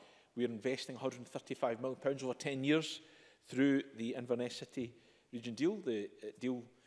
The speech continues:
sets out our investment of a hundred thirty-five million pounds, a further, uh, fifty-three million pounds by the U K Government, and a hundred and twenty-seven million pounds from Highland Council and other regional partners, representing, uh,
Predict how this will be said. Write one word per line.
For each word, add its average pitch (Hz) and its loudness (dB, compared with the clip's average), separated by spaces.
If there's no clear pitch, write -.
sets 117 -4
out 117 2
our 170 12
investment 131 0
of 117 6
a 113 -2
hundred 120 -2
thirty-five 123 0
million 123 -2
pounds, 165 -4
a - -10
further, 117 2
uh, - -12
fifty-three 131 -2
million 120 -4
pounds 120 -4
by 113 0
the 104 -2
U 117 -4
K - -4
Government, 147 2
and 131 -2
a 120 -10
hundred 120 -8
and 120 -10
twenty-seven 123 -4
million 120 -6
pounds 127 0
from 139 4
Highland 123 0
Council 123 -2
and 120 0
other 131 8
regional 117 -6
partners, 139 0
representing, 127 0
uh, 107 -2